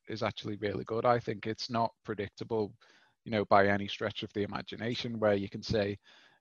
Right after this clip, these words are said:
some superhero films are, or some, some comic book films are, you know, they always have that same, uh, you know, formula almost. Uh, but this is completely different, especially, you know, at the end when,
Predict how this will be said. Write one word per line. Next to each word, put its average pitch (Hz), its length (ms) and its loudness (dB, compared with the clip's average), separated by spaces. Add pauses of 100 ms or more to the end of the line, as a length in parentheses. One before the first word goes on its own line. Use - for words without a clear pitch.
some 117 280 -2
superhero 107 600 0
films 107 320 -2
are, 113 260 6
or 107 40 0
some, - 240 -8
some 101 340 -8 (200)
comic 120 340 -2
book 120 220 -8
films 113 320 -4
are, 113 280 6 (160)
you 110 100 -6
know, 107 120 0
they 110 140 0
always 110 240 2
have 107 200 2
that 104 220 6
same, 104 480 -2 (1000)
uh, 104 400 6
you 110 140 -6
know, 104 140 -2
formula 113 680 0
almost. 113 600 -2 (180)
Uh, 104 240 0
but - 160 -8
this 123 220 -4
is 123 80 -8
completely 110 440 -10
different, 120 420 -6
especially, 110 580 -2 (320)
you 117 80 -2
know, 101 160 2
at 101 300 0
the 101 120 -2
end 101 340 -4
when, 101 360 -4